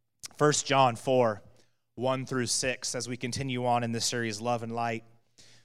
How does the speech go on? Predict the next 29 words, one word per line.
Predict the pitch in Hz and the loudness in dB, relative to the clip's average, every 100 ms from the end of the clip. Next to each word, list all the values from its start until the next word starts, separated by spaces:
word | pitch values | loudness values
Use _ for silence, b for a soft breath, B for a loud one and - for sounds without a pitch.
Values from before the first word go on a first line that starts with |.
| b | b
John | 123 143 143 143 | 2 6 6 4
is, | 135 120 120 120 - | 2 -4 -6 -12 -10
is | 123 113 | -10 -4
writing | 123 131 131 127 135 123 120 B B B B - | 4 4 4 2 -4 -12 -16 B B B B -8
this | 123 131 | -4 0
letter, | 135 131 | 2 0
as | 120 | -2
we've | 117 | -6
talked | - 131 120 131 | -2 0 0 -2
about, | 120 117 117 | 0 0 -2
and | 120 | -6
I | 117 | -6
don't | 123 | -2
wanna | 123 | -2
revisit | 117 113 120 117 | -2 -2 -2 0
all | 120 | 0
that | 113 110 | 0 -4
context, | - 120 120 123 113 - | -4 -4 -4 -4 -4 -4
but | 123 | -6
if | 113 | -6
you | 120 | 0
haven't | 131 123 120 | 2 2 -2
noticed, | 131 123 - | -4 -4 -6
John | - 127 131 | -6 -6 -6
doesn't | 127 131 | -8 -8
like | 120 120 | -8 -8
to | 131 | -10
mess | 117 110 | -12 -10
around. | 113 107 104 101 | -12 -10 -10 -12